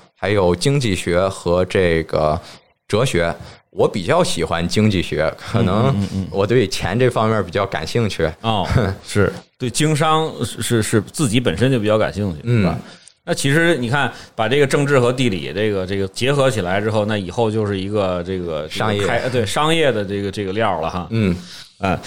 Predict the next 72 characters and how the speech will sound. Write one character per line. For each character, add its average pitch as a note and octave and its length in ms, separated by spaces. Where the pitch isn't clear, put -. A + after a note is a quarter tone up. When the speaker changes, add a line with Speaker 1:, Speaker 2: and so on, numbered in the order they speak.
Speaker 2:
其 - 160
实 D4 80
这 E4+ 80
样 C#4+ 100
挺 C3 160
好， - 240
是 G#2+ 60
吧？ G#2+ 180
Speaker 1:
嗯。 F#2 60
Speaker 2:
比 G#2+ 160
那 E3 140
个 C#3+ 100
死-， C3 320
像 C#3+ 160
初 - 160
中 E3 180
那 C#3+ 60
种 C3+ 100
死 - 240
背 D3 240
知 C#3+ 240
识 B2 160
要， F#2+ 240
要 G2+ 140
好 - 260
一 F#2 80
些， G2 140
Speaker 1:
对， F#2 100
就 F3+ 160
是 F3+ 120
Speaker 2:
是 D3 60
吧？ - 60
Speaker 1:
有 G#2+ 140
趣 - 280
了 C3+ 120
很 F2 220
多， F2+ 180
我 F2+ 80
觉 E2 100
得。 F2 120
Speaker 2:
对， F2+ 100
虽 G3 80
然 G3+ 200
累， F3 320
是 G2 100
吧？ E2+ 240
Speaker 1:
嗯。 A2 240
Speaker 2:
但 B2 100
是 B2+ 160
呢， A2+ 160
就 A2 160
是， G2+ 380
就 A2+ 160
是 G#2 160
你 G2 580
有 A#2+ 160
你 C#3+ 140
自 A#2 180
己 F2+ 120
发 C3+ 200
挥 C#3 160
的 C3+ 80
余 G#2+ 220
地， C#3+ 240
而 G#2+ 160
且 B2 140
呢， A2 260
你 A2 100
可 A#2+ 140
能 G2+ 160
觉 A#2 160
得， C#3 240